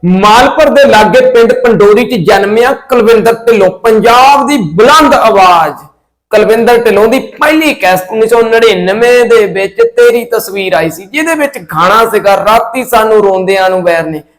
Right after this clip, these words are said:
ਤੇਰੀ ਤਸਵੀਰ ਵੇਖ ਵੇਖ ਹੱਸਦੀ ਰਹੀ।" ਜਿਸ ਗਾਣੇ 'ਚ ਪਹਿਲੀ ਵਾਰੀ ਕੁਲਵਿੰਦਰ ਢਿੱਲੋਂ ਨੇ ਮਾਡਲਿੰਗ ਕੀਤੀ ਸੀ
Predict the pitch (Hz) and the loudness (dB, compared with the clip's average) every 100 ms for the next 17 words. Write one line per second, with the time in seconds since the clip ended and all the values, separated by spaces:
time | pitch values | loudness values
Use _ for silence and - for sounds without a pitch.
0 | _ _ 220 233 247 240 220 208 202 208 | _ _ 2 2 2 0 -2 -2 -2 -2
1 | 165 190 202 202 190 202 208 185 180 190 | 0 2 2 0 0 0 -2 -4 -2 -2
2 | 175 185 185 175 165 285 285 214 196 202 | -6 -8 -4 -6 -4 -6 -6 -6 -4 -4
3 | 226 - 269 277 294 247 214 208 208 208 | -6 -4 -2 -2 -2 0 0 0 -4 -6
4 | 190 190 185 190 202 180 180 170 160 170 | -6 -4 -4 -4 -4 -4 -6 -8 -8 -4
5 | 202 233 226 233 247 226 269 269 | -2 -2 -4 -10 -10 -4 -4 -4